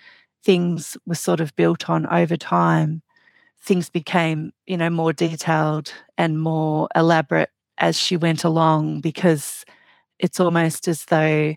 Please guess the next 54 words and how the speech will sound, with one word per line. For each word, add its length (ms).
she 280
had 220
sort 240
of 120
put 160
it 100
in 100
a 60
box 400
and 160
put 180
it 80
away 580
because 260
she 160
just 280
didn't 260
even 260
want 180
to 140
actually 380
look 480
and 380
actually 460
see 340
what 340
that 220
was 380
about. 580
So, 480
yes, 260
so 300
I 100
think 240
that 140
there 180
is, 320
there's 200
a 40
lot 220
more 220
there 340
that 180
can 320
be 220
unearthed, 520
I 60
think, 280
if 280
the 100
right 280
questions 540
are 100
asked 640